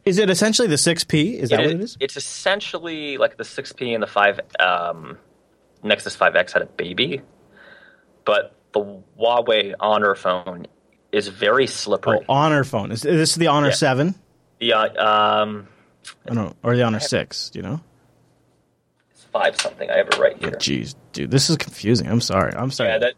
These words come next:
Speaker 2: the names are confusing.
Speaker 1: Yeah.
Speaker 2: I, it,
Speaker 1: The Honor
Speaker 2: it,
Speaker 1: five X? The Honor five X?
Speaker 2: five X, that's
Speaker 1: Okay,
Speaker 2: the
Speaker 1: yeah,
Speaker 2: one.
Speaker 1: yeah, okay.
Speaker 2: Yep.
Speaker 1: Nice, yeah.
Speaker 2: It is incredibly slippery, though,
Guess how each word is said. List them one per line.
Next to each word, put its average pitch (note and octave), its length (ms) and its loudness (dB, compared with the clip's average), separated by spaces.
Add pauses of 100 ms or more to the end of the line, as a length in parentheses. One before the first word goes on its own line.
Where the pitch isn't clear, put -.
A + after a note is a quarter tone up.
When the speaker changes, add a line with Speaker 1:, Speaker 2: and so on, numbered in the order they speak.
Speaker 2:
the C#3 80 2
names C#3+ 320 -2
are A#2 80 2
confusing. D#2+ 680 -12
Speaker 1:
Yeah. G#2 140 0
Speaker 2:
I, G2+ 100 2 (140)
it, - 120 -18 (400)
Speaker 1:
The D3+ 60 2
Honor D3+ 200 4
Speaker 2:
it, - 80 0
Speaker 1:
five C#3 240 2
X? C#3+ 280 0
The C#3 80 2
Honor A#2+ 180 2
five A#2+ 200 2
X? C#3 60 2 (100)
Speaker 2:
five - 100 0
X, - 260 -8
that's A3 160 2
Speaker 1:
Okay, G#2+ 100 2
Speaker 2:
the B2+ 80 0
Speaker 1:
yeah, F#3+ 160 2
Speaker 2:
one. - 100 -8
Speaker 1:
yeah, D3 220 0
okay. - 280 -4 (200)
Speaker 2:
Yep. - 120 -18 (280)
Speaker 1:
Nice, F#3 520 0
yeah. F3+ 260 2
Speaker 2:
It C3+ 80 4
is C3 200 4 (160)
incredibly A2+ 640 2
slippery, C#2 420 -2
though, G1+ 180 -6